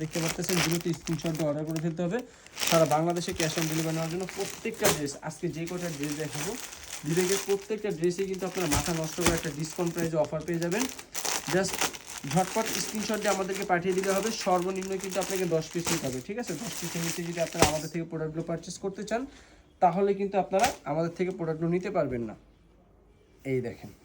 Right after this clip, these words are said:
মাশাআল্লাহ, কত সুন্দর একটা ড্রেস। দেখেন কাজের কোয়ালিটি দেখেন, মানে কী রকম পুরো ড্রেসটার মধ্যে আমরা কত সুন্দর একটা কাজ করে দিয়েছি,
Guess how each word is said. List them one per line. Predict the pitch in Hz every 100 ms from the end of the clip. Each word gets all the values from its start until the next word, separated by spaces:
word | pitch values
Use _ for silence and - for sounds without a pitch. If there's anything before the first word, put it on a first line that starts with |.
| 127
মাশাআল্লাহ, | 110 - 113 - 113 - - - - - - - - - _ -
কত | 147 143 160 - -
সুন্দর | 160 156 165 143
একটা | 131 117
ড্রেস। | 117 - -
দেখেন | 123 - 104 - - - - - - -
কাজের | 160 175 196 196
কোয়ালিটি | 175 180 180 185 151
দেখেন, | 127 120
মানে | 135 151 151 _ -
কী | 208 233 226
রকম | 220 220 202 202 202 - - - - - - -
পুরো | 208 214 220 208 170 135
ড্রেসটার | 156 180 - 185
মধ্যে | 175 165 170
আমরা | 170 165
কত | 180 185 196 -
সুন্দর | 196 202 202 185
একটা | 180 165
কাজ | 151 135
করে | - 165 156
দিয়েছি, | 147 196